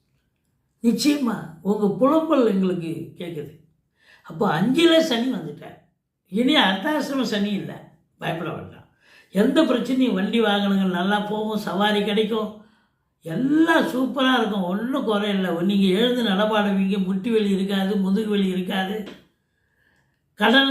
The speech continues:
காட்சிகள் கொஞ்சம் கொஞ்சமா அப்படியே அழைச்சிக்கிட்டு வருவீங்க. இந்த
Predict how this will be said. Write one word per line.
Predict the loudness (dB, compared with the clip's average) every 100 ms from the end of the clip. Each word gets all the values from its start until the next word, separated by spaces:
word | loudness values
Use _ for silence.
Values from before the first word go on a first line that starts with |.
| 0
காட்சிகள் | 0 0 0 0 0
கொஞ்சம் | -4 -4
கொஞ்சமா | -6 -4 0
அப்படியே | 0 0 0
அழைச்சிக்கிட்டு | -2 -2 -2 -2 -2
வருவீங்க. | -4 -4 -6 -6 -10 -14 -20 _ _ -4
இந்த | -2